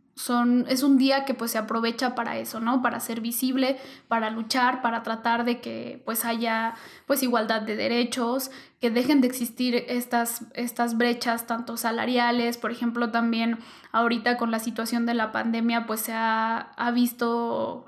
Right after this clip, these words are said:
o sea, pues, ha, se ha notado mucho más, por ejemplo, eh, pues, que las mujeres tienen que hacer doble o hasta triple, eh, jornada de trabajo, ¿no? Primero la que, pues, la que te, con la que te pagan, o sea, tu trabajo asalariado,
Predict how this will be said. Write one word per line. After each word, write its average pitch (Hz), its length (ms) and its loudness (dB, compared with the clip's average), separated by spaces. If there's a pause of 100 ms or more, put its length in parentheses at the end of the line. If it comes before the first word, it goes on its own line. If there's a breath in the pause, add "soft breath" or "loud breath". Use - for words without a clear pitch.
(120)
o - 120 -10
sea, 226 340 -4
pues, 254 200 -2
ha, 240 260 0
se 247 120 -4
ha 240 120 4
notado 262 560 2
mucho 240 320 2
más, 233 300 0
por 226 160 -4
ejemplo, 226 640 -2 (480 loud breath)
eh, 226 600 -4
pues, 240 160 -4
que 247 80 2
las 247 160 4
mujeres 262 500 4
tienen 254 320 2
que 247 80 2
hacer 233 340 -2
doble 240 380 2
o 226 60 4
hasta 226 400 -4
triple, 233 680 0 (300 loud breath)
eh, 220 240 -6
jornada 247 600 2
de 254 120 2
trabajo, 220 520 0
¿no? 277 520 2
Primero 269 440 6
la 294 220 2
que, 226 760 -8
pues, 233 140 -8
la 220 120 -6
que 233 60 -10
te, 226 240 -10
con 247 240 0
la 233 80 0
que 240 100 -6
te 220 120 -8
pagan, 294 260 0
o 311 60 2
sea, 254 100 2
tu 220 140 -2
trabajo 226 320 2
asalariado, 247 640 0